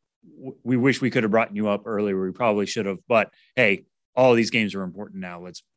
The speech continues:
let's make the most of you." Um, so we'd love to see Matt Brash get that opportunity. The one that stands out to me most, if we're gonna talk about the postseason itself,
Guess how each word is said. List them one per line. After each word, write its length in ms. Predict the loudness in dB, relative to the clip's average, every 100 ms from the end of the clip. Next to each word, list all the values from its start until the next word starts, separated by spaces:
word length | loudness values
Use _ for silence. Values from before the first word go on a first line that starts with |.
| -16
let's 200 | -12 -8
make 160 | -8
the 60 | -8
most 300 | -12 -12 -16
of 40 |
you." 120 | -18 -20 _ _ _ -18
Um, 260 | -16 -14
so 200 | -10 -6
we'd 100 | -2
love 160 | 0 0
to 80 | -2
see 140 | -4
Matt 240 | -4 -6 -6
Brash 260 | -6 -6
get 220 | -8 -10
that 120 | -10 -12
opportunity. 680 | -12 -12 -8 -6 -6 -8 -12 _ _ _
The 140 | -4 2
one 180 | 4
that 140 | 4 2
stands 280 | 2 2 2
out 160 | 0
to 80 | -2
me 100 | -4
most, 480 | 0 2 0 -4 -20 _ _ _
if 100 | -6
we're 80 | -2
gonna 140 | -2
talk 220 | 2 2
about 160 | 2 -2
the 60 | -2
postseason 540 | -4 -4 -2 -4 -6
itself, 540 | -6 -4 0 0 0